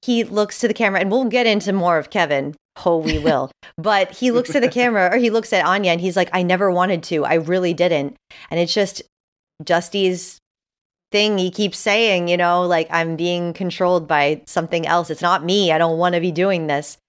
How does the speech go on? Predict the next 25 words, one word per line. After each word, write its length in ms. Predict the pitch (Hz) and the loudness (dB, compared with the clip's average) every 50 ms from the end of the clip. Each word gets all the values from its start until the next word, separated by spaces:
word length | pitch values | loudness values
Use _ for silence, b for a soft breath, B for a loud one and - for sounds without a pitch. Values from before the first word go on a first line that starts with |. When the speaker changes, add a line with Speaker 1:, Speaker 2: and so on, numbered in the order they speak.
| _ _ - B B | _ _ -20 B B
Speaker 1:
Um, 540 | B 180 170 156 156 151 147 147 143 - - _ _ _ _ _ - | B 0 2 2 0 -2 -4 -6 -6 -8 -12 _ _ _ _ _ -2
and 140 | 185 185 | 0 2
as 240 | 214 185 190 180 - | 2 2 2 2 2
her 100 | 208 190 165 | 0 0 0
brain, 320 | 151 180 175 170 175 175 | 2 2 0 0 0 0
like, 100 | 165 151 - | -2 -2 -2
Speaker 2:
Yes. 80 | - | -2
Speaker 1:
fractures, 600 | - 185 180 196 - - - 170 156 156 156 - | 0 0 0 0 0 0 0 2 2 2 0 -2
she 140 | - - 165 | -4 -6 -6
sees 340 | 160 - 170 160 156 151 - | -6 -4 -4 -4 -2 -2 -2
all 240 | - 139 151 151 156 | 0 0 2 2 0
of 100 | 147 151 | -2 -4
these 480 | 156 147 147 151 147 151 - - - - _ _ _ _ _ _ _ _ - | -4 -2 -2 -2 -2 -4 -6 -10 -16 -18 _ _ _ _ _ _ _ _ -8
characters, 1000 | - - 190 190 190 185 190 - 160 147 147 147 147 147 151 151 - - - - - - - - - _ _ _ _ _ - - | -2 0 2 2 2 2 0 2 2 2 4 2 2 0 -2 -6 -8 -10 -12 -14 -16 -20 -20 -20 -20 _ _ _ _ _ -10 -2
um, 580 | 185 170 156 147 143 139 139 139 139 147 - - - - | 2 2 4 4 4 2 -2 -4 -6 -8 -10 -12 -8 -4
like 260 | 175 170 151 147 - - - 160 | -2 0 0 -2 -4 -10 -16 -8
Dana 600 | 143 - 175 165 185 180 180 170 170 165 165 160 160 | -2 0 0 2 2 2 4 4 4 4 4 2 2
slitting 380 | 165 - - 175 165 156 156 | -2 -2 0 0 0 0 0
her 140 | 160 160 147 | 0 -2 -2
wrists 560 | 139 147 175 180 175 175 - - - - - | 0 2 2 2 2 0 -2 -6 -12 -6 -2
as 140 | 170 147 143 | -2 -2 0
a 60 | 147 | 0
ballerina 600 | 147 151 143 147 147 147 156 160 170 170 165 165 | 0 2 2 2 2 0 0 -2 0 0 0 0
with 140 | 165 147 147 | 0 -2 -4
Stanton. 720 | - - 170 160 160 160 - 175 160 160 156 156 156 160 160 | -4 -2 -2 0 0 0 -2 -2 -2 -2 -2 -4 -6 -8 -10